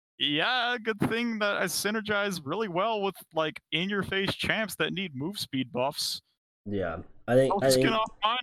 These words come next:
Speaker 1: nose.
Speaker 2: there's this entire stigma or
Speaker 1: <laughs>
Speaker 2: narrative that you, you need to not be this meta slave. It's really bad to, like,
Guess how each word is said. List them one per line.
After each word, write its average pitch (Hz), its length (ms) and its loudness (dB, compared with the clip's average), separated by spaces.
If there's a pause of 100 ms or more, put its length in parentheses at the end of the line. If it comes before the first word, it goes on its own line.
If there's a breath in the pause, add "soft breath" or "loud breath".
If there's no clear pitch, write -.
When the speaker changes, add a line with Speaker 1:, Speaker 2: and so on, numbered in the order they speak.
(220)
Speaker 1:
nose. - 420 0 (200)
Speaker 2:
there's 143 320 8
this 143 240 4
entire 127 840 6 (400)
stigma 113 760 6
or 107 140 6
Speaker 1:
<laughs> 104 140 4
Speaker 2:
narrative 98 500 4
that 98 420 2
you, 113 160 4
you 113 360 4
need 120 200 6
to 123 120 4
not 104 440 4
be 104 120 2
this 101 240 0
meta 104 400 4
slave. 98 800 4
It's 101 200 -2
really 113 220 4
bad 98 600 0
to, 98 240 4
like, 92 300 0